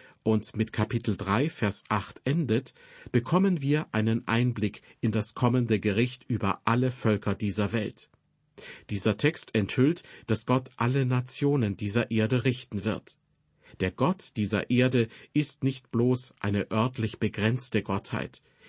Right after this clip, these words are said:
Er ist niemand, den man wie eine Götterfigur einfach aufs Regal stellt. Er ist nicht nur begrenzt verfügbar an einem bestimmten Ort oder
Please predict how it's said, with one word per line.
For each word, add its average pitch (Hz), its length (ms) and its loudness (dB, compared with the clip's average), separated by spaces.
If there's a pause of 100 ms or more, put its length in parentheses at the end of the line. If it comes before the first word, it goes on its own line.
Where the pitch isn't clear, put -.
(140)
Er 135 160 4
ist - 220 -4
niemand, 143 440 2 (320)
den 117 200 4
man 110 320 2 (240)
wie 107 320 -2
eine 101 240 2
Götterfigur 123 880 2 (140)
einfach 107 420 -2
aufs 110 260 -4
Regal 120 440 2
stellt. - 500 -6 (600)
Er 95 200 2
ist - 300 -6
nicht - 400 0 (100)
nur 110 260 2
begrenzt 117 600 -2
verfügbar 107 720 0 (240)
an 120 160 2
einem 127 320 2
bestimmten 127 540 -2
Ort 139 380 0 (280)
oder 113 400 0